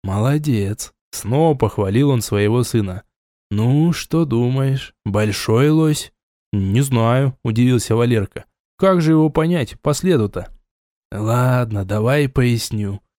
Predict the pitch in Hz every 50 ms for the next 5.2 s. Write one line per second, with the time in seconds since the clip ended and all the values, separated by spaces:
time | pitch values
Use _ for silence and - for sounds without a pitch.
0 | _ _ _ - 113 104 98 - 113 123 165 196 180 131 104 95 - 127 139 139
1 | - 120 110 110 107 98 - 117 110 107 101 92 95 - _ _ _ _ _ _
2 | _ _ _ - 101 104 123 156 175 170 165 175 180 180 175 156 160 160 185 -
3 | - 160 160 - - 151 143 135 120 120 131 143 151 151 147 143 147 156 160 151
4 | 170 180 165 131 113 107 104 101 104 107 107 110 104 - - 113 110 107 104 101
5 | 101 104 101 101